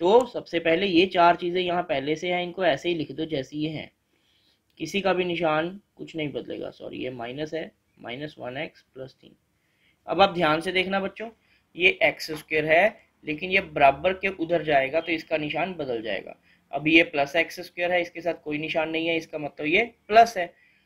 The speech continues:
अभी ये प्लस एक्स स्क्वायर है, जब ये उधर जाएगा तो ये बन जाएगा माइनस एक्स स्क्वायर। ये माइनस वन एक्स है,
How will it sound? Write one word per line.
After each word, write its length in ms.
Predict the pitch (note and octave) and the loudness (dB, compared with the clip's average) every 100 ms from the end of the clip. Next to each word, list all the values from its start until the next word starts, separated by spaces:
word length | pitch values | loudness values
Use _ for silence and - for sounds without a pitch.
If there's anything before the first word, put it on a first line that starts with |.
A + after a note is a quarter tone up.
| _ | _
अभी 240 | - E3 G#3+ | -6 0 2
ये 60 | G#3+ | 2
प्लस 340 | F#3+ G#3 G3+ | 4 2 2
एक्स 300 | - D#3+ F3 | -2 -2 -4
स्क्वायर 320 | D#3 C#3+ C3+ | -12 -12 -8
है, 200 | D#3 - | -8 -8
जब 160 | C#3 D3 | -6 0
ये 140 | F#3 F3+ | 0 0
उधर 240 | F#3+ G3+ | 0 4
जाएगा 340 | F3+ D#3 D3+ D3+ | 8 6 6 0
तो 100 | D#3 | -4
ये 80 | |
बन 200 | D3 C#3 | -6 -6
जाएगा 300 | C3+ C3 E3+ | -4 -2 -2
माइनस 640 | F3+ C#3+ A#2+ B2 C#3 E3 - - | -2 -6 -6 -6 -4 -6 -8 -8
एक्स 260 | A#2+ - | -8 -10
स्क्वायर। 640 | A3+ B3 _ - - - - _ _ _ _ _ _ _ _ _ - - - - _ _ _ _ - | -16 -16 _ -20 -20 -20 -20 _ _ _ _ _ _ _ _ _ -12 -10 -10 -14 _ _ _ _ -4
ये 200 | E3 A3+ | 6 6
माइनस 480 | G#3+ F#3 F#3+ A#3 A#3 | 8 6 6 2 2
वन 240 | G3 F3+ | 0 2
एक्स 220 | F3+ F3+ | 0 0
है, 100 | G#3 | -4